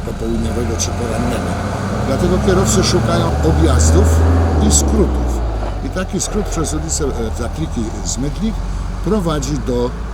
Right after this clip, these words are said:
Woli Justowskiej. Wszystko by było dobrze, tylko lewoskręt z Balickiej w Zakliki obciążony jest podrzędnością, w związku z tym duże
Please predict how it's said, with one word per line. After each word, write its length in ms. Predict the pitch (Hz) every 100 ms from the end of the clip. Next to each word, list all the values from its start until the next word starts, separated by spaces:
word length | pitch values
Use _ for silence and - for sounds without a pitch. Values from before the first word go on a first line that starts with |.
| - -
Woli 200 | 113 117
Justowskiej. 640 | 107 107 - 90 - - - - - - - -
Wszystko 340 | 190 - 180
by 100 | 160
było 240 | 151 147
dobrze, 360 | 151 165 104 98
tylko 340 | 92 110 -
lewoskręt 600 | 123 139 135 113 - 113
z 60 | 95
Balickiej 480 | 107 127 131 - 117
w 40 |
Zakliki 600 | 107 98 160 160 156 147 135 131
obciążony 560 | - 156 131 139 135 127
jest 160 | 117
podrzędnością, 680 | - 120 110 107 101 139 - 139
w 40 |
związku 340 | 143 190 - 156
z 100 | -
tym 220 | 139 135 131 - - - - - -
duże 360 | 143 120 139